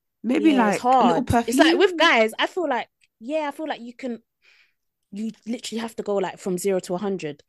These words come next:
Speaker 2: Like, you know,
Speaker 1: Mm.
Speaker 2: like, I feel like if a man buys a woman a gift, someone that
Speaker 1: Mm.
Speaker 2: he's just started dating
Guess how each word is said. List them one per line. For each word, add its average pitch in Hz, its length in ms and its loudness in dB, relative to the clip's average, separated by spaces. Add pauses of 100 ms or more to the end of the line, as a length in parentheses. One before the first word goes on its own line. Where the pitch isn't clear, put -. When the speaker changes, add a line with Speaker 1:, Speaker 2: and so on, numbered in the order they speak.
Speaker 2:
Like, 220 200 0
you 254 60 -2
know, 320 140 4
Speaker 1:
Mm. 359 40 2
Speaker 2:
like, 277 340 -2 (1400)
I - 80 -8
feel 240 220 -4
like 202 180 -2
if - 140 -14
a 262 60 -4
man 214 540 -6
buys 175 220 -8
a 170 60 -6
woman 170 400 -8
a 156 80 -12
gift, - 580 -10 (140)
someone 175 280 2
that 160 60 4
Speaker 1:
Mm. 147 40 0
Speaker 2:
he's 156 100 -2
just 185 160 0
started 147 260 0
dating 143 480 -2